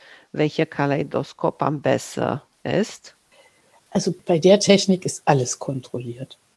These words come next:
Speaker 2: Da ist nichts Zufall. Und dieses Konstruieren, mit dem Spiegel arbeiten, mit Schablonen arbeiten, das führt zu so einem Versinken in diese Technik, zu so einer hochkonzentrierten Arbeit, wo man zum Beispiel auch mal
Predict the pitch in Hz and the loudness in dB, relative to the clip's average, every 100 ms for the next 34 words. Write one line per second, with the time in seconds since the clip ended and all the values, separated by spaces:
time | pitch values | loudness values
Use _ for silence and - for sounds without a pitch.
0 | - - - - 151 147 - - 139 - | -4 0 0 0 0 -2 -6 -6 -8 -6
1 | 123 127 - - 156 - 165 156 170 - | -6 -8 -14 -6 -6 -4 -4 -2 -4 -6
2 | - 190 - - 185 190 214 160 160 175 | -2 0 0 0 2 6 6 6 2 2
3 | 208 196 - 165 160 165 - 156 151 156 | 2 2 0 0 4 4 4 2 4 2
4 | 151 160 175 175 208 196 156 151 151 151 | 0 0 2 2 2 2 2 0 0 -2
5 | - 151 147 147 147 151 _ _ _ _ | -2 -2 0 -2 -4 -10 _ _ _ _
6 | _ - - - _ _ - - - 220 | _ -2 -2 -12 _ _ -20 -12 -4 -2
7 | 202 - 196 175 180 180 - 143 151 147 | -2 -2 -2 0 2 2 2 -2 0 -4
8 | 147 _ _ _ - 151 - - 202 254 | -6 _ _ _ -6 -4 -4 4 4 4
9 | - 190 156 156 160 156 151 - 160 - | 2 2 2 2 0 0 -4 0 0 0
10 | 147 - 170 165 - - 147 135 185 220 | -6 0 2 4 4 4 2 0 2 2
11 | - - 196 185 - 185 180 180 170 170 | -2 4 4 6 4 4 4 2 2 2
12 | - 151 156 175 160 - 165 156 151 - | 2 2 4 2 2 2 4 4 2 -6
13 | - - - - _ - - - 160 156 | -20 -20 -20 -20 _ -16 -4 2 4 4
14 | - - - - 180 | 4 2 0 2 2